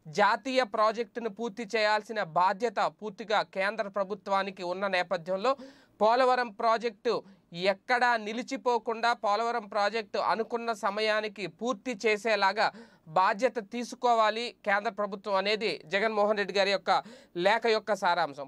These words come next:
పోలవరం నిధుల విషయంలో ఇమ్మీడియట్‌గా ప్రధాని నరేంద్ర మోడీ జోక్యం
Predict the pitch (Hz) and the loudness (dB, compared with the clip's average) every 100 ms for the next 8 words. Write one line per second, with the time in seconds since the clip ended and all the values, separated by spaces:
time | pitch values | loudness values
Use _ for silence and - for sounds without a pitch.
0 | - 196 247 240 240 214 208 262 254 - | 0 2 4 2 0 -4 -4 -2 -4 -4
1 | 240 240 226 214 233 220 220 180 202 - | -2 0 0 -2 -2 0 0 0 -2 -18
2 | _ 196 196 240 240 220 196 233 233 233 | _ 0 2 2 2 0 2 0 0 -2
3 | 226 220 214 170 202 202 233 | -2 0 0 0 -2 0 -2